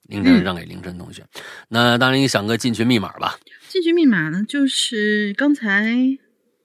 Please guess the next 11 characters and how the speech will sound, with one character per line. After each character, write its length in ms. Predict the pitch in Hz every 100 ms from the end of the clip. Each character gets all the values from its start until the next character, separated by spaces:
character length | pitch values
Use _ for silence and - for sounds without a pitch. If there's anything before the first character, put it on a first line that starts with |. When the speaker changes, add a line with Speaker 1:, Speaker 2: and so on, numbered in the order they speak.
| _
Speaker 2:
呃， 600 | - 180 156 123 120 123 -
临 140 | 185 208
结 160 | 220
尾 120 | 214 160
的 140 | 180
时 160 | 185 180
候 240 | 196 180
提 560 | - - - - 160 175
到 320 | - 196 170 156
过 320 | - 180 160
的 680 | - _ - 151 127 113